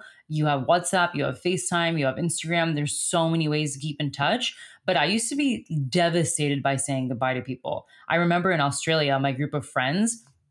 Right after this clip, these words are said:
all of them left in the same week. Like, their, their visas expired, they got a new job, whatever.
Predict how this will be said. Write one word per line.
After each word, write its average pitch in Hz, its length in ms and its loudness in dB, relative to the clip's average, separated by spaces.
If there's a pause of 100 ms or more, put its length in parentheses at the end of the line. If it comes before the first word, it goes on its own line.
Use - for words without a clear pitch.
(100)
all 185 220 6
of 170 80 2
them 160 180 4
left 151 260 0
in 151 100 2
the 139 80 2
same 139 280 -2
week. 139 300 -4
Like, 143 180 0
their, 143 240 0
their 139 120 -2
visas 143 340 -2
expired, 143 560 0
they 139 80 0
got 135 160 2
a 135 40 -4
new 131 140 -2
job, 147 420 0
whatever. 170 520 0